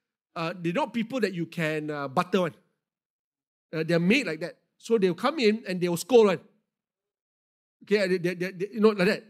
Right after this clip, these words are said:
Uh, I, I, actually, I don't like this gift, you know. But I, I seem to, when I have it, 'cause when other people can't do it, I can't, other people can't, like, ask you to step down, ask you to step down, ask you to move aside. They can't, but apostles can. Now,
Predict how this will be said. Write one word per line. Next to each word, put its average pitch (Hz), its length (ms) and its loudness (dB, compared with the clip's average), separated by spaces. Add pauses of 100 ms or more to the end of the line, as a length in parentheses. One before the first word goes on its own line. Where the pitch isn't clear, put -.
(100)
Uh, 156 360 -8 (120)
I, 160 100 -4
I, 165 120 -6
actually, 220 320 -2
I 165 60 0
don't 180 160 0
like 190 120 -2
this 165 140 -8
gift, 143 160 -12
you 139 60 -16
know. 160 60 -18 (800)
But 175 160 2
I, 175 200 2 (120)
I 175 100 0
seem 269 280 -2
to, 175 340 -4
when 175 200 0
I 160 40 2
have 233 220 2
it, 262 260 -12
'cause 220 120 -2 (220)
when 185 240 -6
other 233 180 0
people 233 180 -2
can't 226 220 0
do 233 100 0
it, 208 100 -2
I 160 80 -2
can't, 196 180 -6
other 196 300 0
people 190 220 -4
can't, 196 200 -6
like, 143 280 -10 (220)
ask 185 200 -2
you 202 60 -4
to 147 100 -8
step 180 240 -6
down, 170 380 0 (240)
ask 165 200 -2
you 185 60 0
to 165 40 0
step 165 180 -6
down, 170 160 -4
ask 175 180 -4
you 196 60 -6
to 156 60 -2
move 170 240 -4
aside. 175 340 -2 (680)
They 180 120 2
can't, 190 320 0
but 165 160 -8
apostles 190 460 0
can. 135 280 -4
Now, 170 260 -4